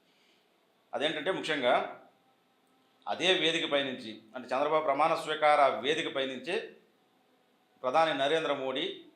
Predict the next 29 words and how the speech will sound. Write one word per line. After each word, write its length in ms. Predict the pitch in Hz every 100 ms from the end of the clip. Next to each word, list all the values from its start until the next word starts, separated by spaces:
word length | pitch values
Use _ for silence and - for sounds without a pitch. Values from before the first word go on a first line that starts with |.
| 104
ఏపీకి 460 | 156 170 156 170
ప్రత్యేక 420 | 185 143 147 196
హోదాని 460 | 151 135 127 131 190
అనౌన్స్ 380 | 131 151 160 131
చేయబోతున్నారు 600 | 113 113 113 104 104 120 - 131
అని 120 | 156 -
గట్టిగా 240 | 127 185 165
వినిపిస్తుంది 420 | 107 - 110 95
ఒక 60 | 82
వార్త. 300 | 80 - - _ _ _ _ _ _ 143
అలాగే 640 | 165 160 156 117 123 - _ _ _ 131
పోలవరం, 640 | 185 196 180 147 123 -
పోలవరానికి 520 | 139 180 185 185 170 151
సంబంధించి, 380 | 151 147 131
పోలవరం 380 | 113 151 165 165
ప్రాజెక్టుకు 400 | 131 156 160 156
సంబంధించి 480 | 131 139 135 151 120
రూట్ 200 | 196 185
మ్యాప్ను 340 | 175 - 147
కూడా 160 | 143 185
ఆయన 380 | 143 127 170 160
ప్రధానమంత్రి 760 | 123 - 120 147 175 160 185
స్వయంగా 360 | - 147 208 208
వెల్లడించనున్నారు. 640 | 156 143 123 110 110 104 101
అంటే 180 | 123
ఎప్పటికి 280 | 117 - 151
పూర్తి 260 | - 123 139
చేస్తామన్న 380 | 123 120 113 101
విషయంలో, 320 | 98 95